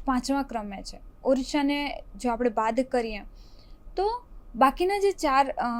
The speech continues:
બાકીના જે, અ, ચાર રાજ્યો છે એ રાજ્યોમાં એક હજાર પુરુષોએ સ્ત્રીઓનું પ્રમાણ આપણને કેવું જોવા મળે છે? તો ઓછું જોવા મળે છે.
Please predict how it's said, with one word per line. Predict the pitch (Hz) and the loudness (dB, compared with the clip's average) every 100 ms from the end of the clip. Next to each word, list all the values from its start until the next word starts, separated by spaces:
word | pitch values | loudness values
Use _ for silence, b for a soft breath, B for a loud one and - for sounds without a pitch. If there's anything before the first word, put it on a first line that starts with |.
| 233 233 220 - - - - - - - - - - - - - - - - | -2 -2 -4 -8 -20 -20 -20 -20 -20 -20 -18 -16 -16 -16 -18 -18 -18 -18 -4
બાકીના | 269 254 370 392 | -4 -2 -2 2
જે, | 392 370 - - - | 2 2 -6 -18 2
અ, | - 247 247 | 6 6 6
ચાર | 247 269 262 254 | 2 4 4 6
રાજ્યો | 247 233 254 233 | 4 4 2 2
છે | - | 2
એ | - | 4
રાજ્યોમાં | 277 269 262 302 302 - | 6 6 4 2 2 0
એક | 311 320 | -2 0
હજાર | 294 262 302 330 | -2 0 0 0
પુરુષોએ | 294 269 269 - 240 196 - - b b b - | -2 -2 -2 0 0 0 -6 -16 b b b -18
સ્ત્રીઓનું | - 285 311 330 339 | -2 2 4 2 0
પ્રમાણ | 285 254 247 | 0 2 0
આપણને | 226 - 247 262 | -4 -2 0 0
કેવું | 269 269 | -2 -2
જોવા | 247 233 | -2 -4
મળે | 226 220 233 | -6 -4 -2
છે? | 294 | -4
તો | 302 453 - | 0 -2 2
ઓછું | 359 359 359 | 2 6 6
જોવા | 254 233 202 | 6 2 0
મળે | 190 - 185 | -6 -8 -8
છે. | - 214 | -8 -10